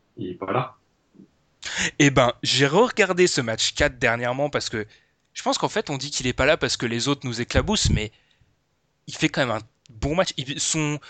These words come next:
Speaker 2: son point faible sur ce match, c'est qu'il perd sept balles. Et ça, c'est un peu
Speaker 1: Il,
Speaker 2: beaucoup.
Speaker 1: il perd deux fois sept balles dans la série.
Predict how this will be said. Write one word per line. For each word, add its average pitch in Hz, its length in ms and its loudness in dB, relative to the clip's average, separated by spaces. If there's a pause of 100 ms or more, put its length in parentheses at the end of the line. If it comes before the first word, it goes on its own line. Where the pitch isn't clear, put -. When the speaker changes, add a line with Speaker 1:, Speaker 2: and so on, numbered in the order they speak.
(480)
Speaker 2:
son - 400 0
point 180 260 -2
faible 185 260 -2
sur - 140 -4
ce - 120 -2
match, 151 180 0
c'est 135 120 -4
qu'il - 160 -12
perd 127 180 -4
sept 123 260 0
balles. 113 240 -4
Et 107 40 -10
ça, 127 160 -4
c'est - 160 -4
un 101 100 -6
peu 131 140 -4
Speaker 1:
Il, 123 40 -2
Speaker 2:
beaucoup. 123 260 -6
Speaker 1:
il 151 60 -2
perd - 220 2
deux 156 120 6
fois 165 200 4
sept 143 200 2
balles 131 260 4
dans 101 140 -2
la 95 80 -4
série. 107 400 -2